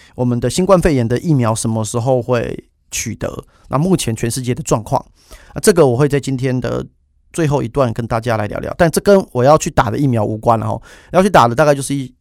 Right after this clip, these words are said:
呃，我们要去，我最近也去开始把小，小时候，呃，我们所谓的黄卡，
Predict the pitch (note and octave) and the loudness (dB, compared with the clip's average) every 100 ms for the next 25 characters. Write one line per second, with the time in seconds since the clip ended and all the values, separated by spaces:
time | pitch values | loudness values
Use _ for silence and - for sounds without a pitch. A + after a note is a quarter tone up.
0 | _ - B2+ A#2+ C#3+ D3+ D#3+ C#3+ - _ | _ -6 -2 0 0 0 0 -2 -4 _
1 | _ - C3+ G3 F#3 C3+ D#3+ D3+ C3 B2+ | _ -8 0 2 2 2 0 0 -2 -2
2 | A2+ A2+ - G#2+ - A#2 A2 A2 C#3+ A#2 | -2 -2 -4 -8 -6 -6 -6 -4 -2 -2
3 | - _ _ _ _ _ - G#2 - - | -4 _ _ _ _ _ -10 -8 -8 -16
4 | _ - B2 A#2 C#3+ B2+ - C3+ D#3 - | _ -8 -6 -2 -2 -2 -2 -4 -4 -6
5 | - | -8